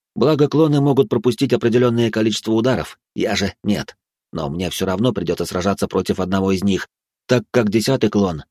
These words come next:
будет использован против легионов демонов. На миг подбросив свой удлиняющийся меч, я достал из своей поясной сумки склянку и начал призывать клона за клоном, в нужный момент делая глотки зелья. И когда был призван последний,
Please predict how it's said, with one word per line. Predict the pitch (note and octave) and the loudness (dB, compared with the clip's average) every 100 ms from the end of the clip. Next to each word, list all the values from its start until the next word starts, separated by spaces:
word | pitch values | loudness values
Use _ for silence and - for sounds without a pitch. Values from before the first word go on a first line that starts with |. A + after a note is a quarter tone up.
| - | -6
будет | A2 B2 C3 | -2 0 0
использован | - C#3+ C3 B2 A2+ | 0 0 2 2 2
против | B2 A#2+ A#2 | 2 2 0
легионов | A2+ G#2+ G#2 G#2 | 2 2 2 2
демонов. | F#2 F#2 D2 C2+ - _ _ _ _ _ _ - | 0 -2 -4 -10 -16 _ _ _ _ _ _ -6
На | - | -2
миг | D#3 F3+ | 2 2
подбросив | - A#2 G#2+ C#3 A#2+ | 2 0 2 2 0
свой | - B2 A#2 | 0 0 2
удлиняющийся | G#2+ G#2+ A2 A2 G2+ G2+ A2 | 0 0 2 2 2 0 0
меч, | C3 G#2+ - | 0 -2 -2
я | A2 | -4
достал | G2 G2 - G#2+ | -2 -4 -2 -2
из | F#2 | 0
своей | F#2 G#2 G2+ | 0 0 0
поясной | G2 G2 G#2+ G#2 | 0 0 0 0
сумки | G#2 G2+ G2 | 2 0 -2
склянку | - A#2 G#2+ F#2 E2 _ _ | 0 0 0 -2 -4 _ _
и | - | -10
начал | - B2+ C3 | -6 0 0
призывать | A2+ C3 B2 A#2+ | 2 2 4 2
клона | B2 B2+ A#2 | 2 2 2
за | B2 | 2
клоном, | C3 B2 F2 D2 _ _ _ _ | 2 2 0 -6 _ _ _ _
в | - | -8
нужный | F2+ F#2 | -6 -4
момент | G2 G2 A#2 F#2 | -2 0 0 0
делая | G#2 G#2+ G2+ | 2 2 2
глотки | G2 F#2+ G#2+ | 2 0 0
зелья. | F#2 F2+ D#2 - _ _ _ _ _ | 0 -2 -2 -6 _ _ _ _ _
И | D#2+ | -10
когда | - D2 F2 | -8 -6 -6
был | E2+ F2+ | -2 -2
призван | F2 G2 G2 F#2 | -2 0 0 -2
последний, | F2 E2+ F#2+ B2 G2+ F2 | -4 -4 0 2 2 -2